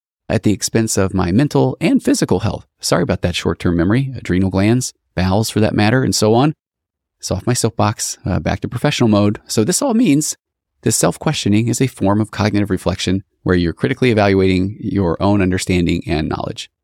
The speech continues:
And in, in emotionally mature individuals, this is a process that leads to a more balanced self-assessment,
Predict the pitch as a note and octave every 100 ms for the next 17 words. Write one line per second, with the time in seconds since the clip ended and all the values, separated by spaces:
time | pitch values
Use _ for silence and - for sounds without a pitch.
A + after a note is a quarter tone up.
0 | _ _ _ _ - G2 G2 G2 - -
1 | F#2 F#2 - F#2+ F#2 - F2 F2 - -
2 | E3 C3 G#2+ A#2+ - F#2 E2+ F2+ F2 F2
3 | - G2+ - G2+ F2+ F#2+ F#2 F#2+ F#2 -
4 | G2 F2+ - - F2+ E2+ F2 F2 G2 G#2+
5 | F#2+ G2 E2+ - C3+ - A#2